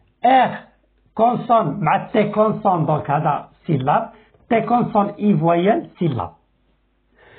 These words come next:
Alors, je lis. P A, pa, pa.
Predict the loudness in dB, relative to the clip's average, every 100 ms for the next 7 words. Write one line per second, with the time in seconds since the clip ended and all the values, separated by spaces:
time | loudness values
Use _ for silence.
0 | -8 0 0 2 2 2 -4 -14 _ _
1 | _ _ 2 2 2 0 0 -2 -18 _
2 | _ _ 0 0 -2 -14 _ _ _ _
3 | _ _ _ -2 0